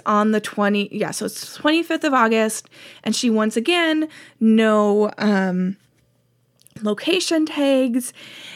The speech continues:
And there is a little bit of a, I don't wanna call it a conspiracy theory, but there's some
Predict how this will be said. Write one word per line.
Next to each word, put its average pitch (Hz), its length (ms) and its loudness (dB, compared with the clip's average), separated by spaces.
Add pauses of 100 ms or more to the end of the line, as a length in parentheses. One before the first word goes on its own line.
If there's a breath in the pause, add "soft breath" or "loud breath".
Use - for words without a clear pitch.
(180 loud breath)
And 247 440 2 (260)
there 240 240 6
is 254 140 4
a 262 40 4
little 330 520 0
bit 339 260 0
of 247 300 -2
a, 202 520 2 (840)
I 269 60 -4
don't 294 160 -2
wanna 247 160 0
call 208 200 -6
it 202 60 -4
a 196 60 -6
conspiracy 277 720 -4
theory, 359 320 -2
but 294 160 2
there's 302 180 -2
some 330 300 0